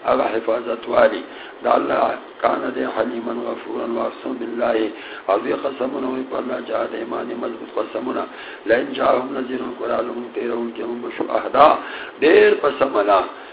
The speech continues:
«من إحدى الأمم»، یو د دوه ډلو نه، چې يهود نصارا دي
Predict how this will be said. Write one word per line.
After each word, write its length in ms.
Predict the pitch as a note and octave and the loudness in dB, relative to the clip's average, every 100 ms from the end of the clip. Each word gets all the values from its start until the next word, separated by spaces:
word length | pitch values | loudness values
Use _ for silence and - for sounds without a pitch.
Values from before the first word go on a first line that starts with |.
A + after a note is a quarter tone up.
| - | -6
«من 100 | C#3 | -2
إحدى 320 | C3+ A#2+ A2+ C3+ | 0 0 0 -2
الأمم»، 360 | C3+ C3 C3 | -2 -2 -2
یو 160 | C3 A#2 - | -2 -2 -4
د 20 | A2+ | -4
دوه 140 | A#2 A#2 | -2 -2
ډلو 180 | A#2 A#2 | -2 -2
نه، 60 | A2+ A2+ | -4 -8
چې 60 | A2 | -4
يهود 260 | A#2+ A#2+ A#2 | 2 2 2
نصارا 540 | A#2+ A#2+ A#2 A#2+ A#2+ A#2 | -4 -2 -2 0 0 0
دي 500 | A#2 A#2 A#2 A#2+ A#2 | -2 -2 -2 -2 -4